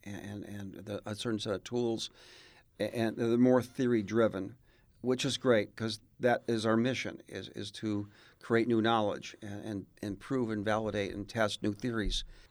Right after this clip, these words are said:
And that has, it's, it's like a doctor, you know, uh, there, there's a certain anatomy and,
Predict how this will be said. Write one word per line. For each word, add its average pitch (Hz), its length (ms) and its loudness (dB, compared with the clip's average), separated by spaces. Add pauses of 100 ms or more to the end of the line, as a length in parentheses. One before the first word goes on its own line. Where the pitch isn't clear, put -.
(220)
And 107 380 4
that 117 280 2
has, 113 280 2
it's, 110 280 0
it's 113 180 0
like 113 180 4
a 123 40 0
doctor, 120 460 6
you 101 120 -6
know, 98 300 -6
uh, - 180 -10
there, 92 120 -10
there's 107 160 -4
a 104 60 -6
certain 113 280 0
anatomy 120 560 2
and, 98 300 -6